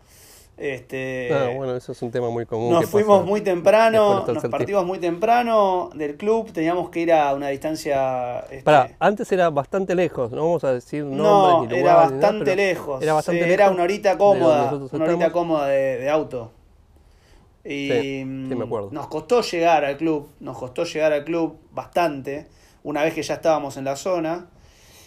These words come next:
Speaker 1: Y una vez que llegamos al club, cuando pensamos estábamos listos, llegamos hasta, es pos-, es posible que hayamos llegado sobre la hora o un poquito tarde, y las canchas estaban completamente ocupadas.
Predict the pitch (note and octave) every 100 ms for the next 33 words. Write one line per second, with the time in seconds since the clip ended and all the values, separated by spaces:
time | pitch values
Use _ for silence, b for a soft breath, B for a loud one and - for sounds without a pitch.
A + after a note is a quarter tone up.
0 | b _ D#3+ D#3+ D#3 D#3 D#3 F3 F#3 G3
1 | F#3+ F3+ F#3+ G#3 G3 G3 G#3+ B3 B3 F#3+
2 | E3 D#3 D3+ D3+ F#3+ F3 D#3+ E3+ D#3+ D#3
3 | G3+ F3+ D#3+ C#3 F3 G#3+ G3 D3 C#3 C#3
4 | C3+ A2 C#3+ D3+ - F#3 G3+ F#3+ B3 B3
5 | F3+ E3+ F#3+ F3+ E3 F3+ F#3+ F3+ D3+ -
6 | D3 D3 D3 F3 G#3 F#3+ D#3+ C#3 D3+ D#3
7 | E3 E3 F3 F3 E3 - b b b b
8 | b b - E3+ F3 F#3 D#4+ E4+ G3 E3
9 | D#3+ A#3+ G3+ D#3+ C#3 C3 - _ _ _
10 | - D#3 G3 B3+ A3+ G#3+ F#3+ G3 - E3
11 | C#3 B2+ -